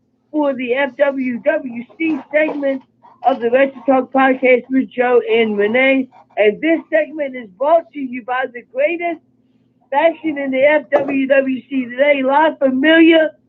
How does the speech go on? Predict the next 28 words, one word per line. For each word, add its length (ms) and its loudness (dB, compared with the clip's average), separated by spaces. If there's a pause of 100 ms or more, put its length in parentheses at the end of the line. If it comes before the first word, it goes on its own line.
(140)
that 220 -6
is 120 -10 (100)
ran 540 -4 (280)
by 280 -2 (340)
the 120 -2
greatest 640 2 (680)
person 540 2
in 100 -2
the 140 -2
F 200 2
W 360 0
W 380 -4
C 200 -10
today, 400 -4
that 240 -4
is 260 -10
your 260 2 (760)
F 240 2
W 400 2
W 400 -2
C 80 -4
Universal 880 2
Champion, 840 -2 (400)
El 540 4 (440)
Mata, 800 -4 (600)
and 200 -6
Hardcore 480 -6
Champion. 440 -12